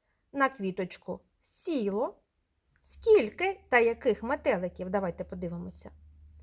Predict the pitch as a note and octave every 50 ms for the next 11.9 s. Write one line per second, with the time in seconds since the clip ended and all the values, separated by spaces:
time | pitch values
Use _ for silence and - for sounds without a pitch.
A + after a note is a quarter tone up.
0 | - - - - - - - - - - - - - - - E4+ E4+ E4 D#4 C4+
1 | G#3+ E3+ D#3+ - - - - - - - A#3+ G#3+ G3+ F#3 F#3 E3+ D3+ E3 - -
2 | - G#4 B4 B4+ C5 C5 C5 A#4+ G#4+ - - A#3 G#3+ F#3+ E3+ E3+ E3 - - E3+
3 | F3 F#3 - - - - - - - - _ _ - - - - - _ - -
4 | - - - - _ - A#3 G3+ F#3+ F3 E3+ F3+ E3+ G3 G3 A3 C4+ E4 G4 -
5 | - _ _ _ - - - - - - B4 B4 G#4 D4+ G#3 F3 E3 E3 - F#3
6 | F3 E3 E3 _ F3 E3+ E3 D#3+ E3 - _ _ - _ _ _ _ _ _ _
7 | _ _ _ _ _ _ _ _ _ _ _ _ _ _ _ _ _ - - -
8 | _ _ F#3+ F#3+ F3+ F3+ G#3+ D#4 G#4 - - _ - - F#3 - _ - A3 A3+
9 | C#4+ C#4 A3 - - F#3+ E3+ D#3+ E3 D#3+ E3 E3 F#3+ - _ - A3+ A3 - -
10 | - _ - A#3+ B3 B3 - - - G#3 F3+ E3 E3 - _ _ _ _ _ _
11 | - F#4+ G4 D#4 G3 D#3+ D3+ - D3+ D3+ D#3 D#3 F3+ D4+ G4+ - -